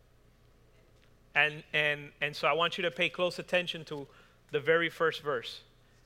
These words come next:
And then after that, hopefully, um, the Spirit of God will prompt in you to desire to listen and to pay attention, uh,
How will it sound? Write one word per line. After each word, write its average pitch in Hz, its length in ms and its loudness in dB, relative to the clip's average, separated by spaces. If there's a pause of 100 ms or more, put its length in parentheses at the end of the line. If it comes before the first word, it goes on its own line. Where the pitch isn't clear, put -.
(120)
And 147 100 -2
then 156 140 2
after 180 360 4
that, 190 340 6 (1400)
hopefully, 160 840 -2 (540)
um, 131 420 -6 (260)
the 143 120 -8
Spirit 170 400 -2
of 151 120 0
God 160 300 4
will 143 220 -6
prompt 160 500 0
in 143 140 -8
you 135 280 -10 (840)
to 151 100 -8
desire 147 560 2
to 147 160 -8
listen 156 400 -2
and 143 100 -14
to - 60 -16
pay 147 160 -2
attention, 143 500 -8 (680)
uh, 123 260 -4